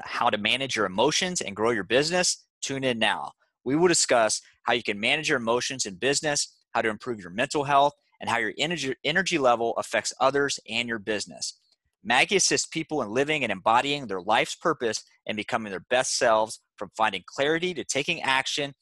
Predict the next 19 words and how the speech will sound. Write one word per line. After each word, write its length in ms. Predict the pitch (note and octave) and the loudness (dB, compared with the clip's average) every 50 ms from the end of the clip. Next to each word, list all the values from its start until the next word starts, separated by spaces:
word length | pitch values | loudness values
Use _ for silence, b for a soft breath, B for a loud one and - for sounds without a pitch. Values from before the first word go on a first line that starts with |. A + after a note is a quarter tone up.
| _ _ _ | _ _ _
and 100 | - F#2+ | -6 0
all 160 | G2 A2+ B2 | 0 2 2
the 60 | B2 A#2 | 0 -2
stu-, 200 | - - - B2+ - - | -4 0 0 -2 -2 0
fun 180 | - C3 B2 B2+ | 0 0 0 0
stuff 380 | A#2 - - C3+ B2 A#2+ - - | -2 -2 2 2 2 2 0 -2
in 140 | F2+ G#2 | -10 -14
between. 420 | A2 G#2+ - - A2+ G2 F2 E2 - _ _ _ _ _ _ _ _ _ _ | -12 -14 -12 -10 -8 -8 -8 -10 -12 _ _ _ _ _ _ _ _ _ _
Find 200 | - B2+ C3 C3 | 0 2 2 2
out 120 | B2+ A2+ | 2 0
more 220 | G#2+ A#2 A#2+ C3+ C#3 | 0 -2 0 0 2
about 240 | B2 A#2 G#2 F2 | 2 2 0 0
Maggie 440 | F#2+ A2 A2+ A#2 B2 C3+ D#3 F3 F3+ | 0 -2 0 0 0 0 0 -2 -2
by 160 | E3 B2+ G#2 | 0 0 0
following 440 | G2+ - - A#2 A#2+ A#2+ B2+ C3 C3 | 0 0 0 2 2 2 2 -2 -4
her 140 | B2+ C#3 C3+ | -6 -8 -8
page 360 | - - A#2+ A2+ A#2 A#2 - | -6 -4 -2 -2 -2 -2 -2
on 140 | A#2+ A2 G#2 | -4 -4 -4
Instagram. 560 | - C3+ C#3+ - - A2 F#2+ G2 F2 D2 C#2 | -4 -6 -6 -6 -6 -6 -6 -6 -8 -8 -10